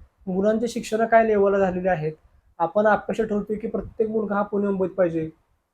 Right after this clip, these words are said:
त्याचं पुण्यात घरच पाहिजे, त्याचं पुण्यात फ्लॅटच पाहिजे, गावी शेती पण पाहिजे, दिसायलाही चांगला पाहिजे,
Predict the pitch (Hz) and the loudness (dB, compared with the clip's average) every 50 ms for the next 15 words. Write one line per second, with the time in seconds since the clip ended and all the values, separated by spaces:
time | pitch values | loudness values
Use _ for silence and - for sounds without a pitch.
0 | _ _ _ _ _ _ _ - 135 147 156 151 - 196 190 202 196 180 180 185 | _ _ _ _ _ _ _ -8 -6 -4 -4 -4 -2 0 0 0 0 0 0 2
1 | 190 196 190 - - 180 170 160 165 165 165 165 156 175 170 - - 175 180 185 | 2 2 0 2 2 2 2 2 2 0 0 -2 -4 -6 -6 -8 -6 -8 -8 -8
2 | - - - 196 196 190 196 185 - - 190 170 160 165 160 160 170 165 160 165 | -8 -2 0 0 0 0 -2 -8 -2 0 0 0 0 -2 -2 0 0 0 0 0
3 | 180 170 - 190 190 - 226 208 220 214 202 - 196 175 170 175 170 165 165 170 | 0 0 -2 -4 -2 -2 -4 -4 -4 -4 -2 -2 -2 -2 0 0 -2 -2 -2 -4
4 | - 190 190 196 202 226 254 - 247 220 202 202 190 - 190 175 165 170 170 | -4 -2 -2 -2 0 0 0 0 0 0 0 -2 -2 -2 -4 -6 -6 -8 -12